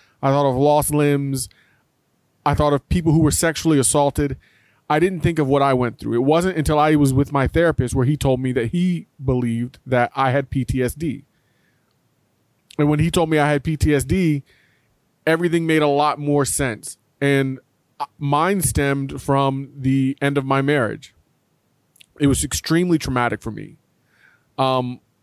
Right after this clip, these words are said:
I'm okay being honest about the fact that for the most part, I lived an extremely coddled life. And not that my parents were rich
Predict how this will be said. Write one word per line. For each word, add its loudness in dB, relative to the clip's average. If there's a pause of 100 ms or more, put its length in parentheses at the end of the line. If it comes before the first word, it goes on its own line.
(140)
I'm 0
okay 2
being 0
honest 0
about 0
the -4
fact -2
that -2 (220)
for -2
the 0
most 0
part, 4
I 4
lived 2
an -2
extremely -2
coddled 0
life. -2 (1120)
And -2
not 2
that -2
my 2
parents 0
were 4
rich 0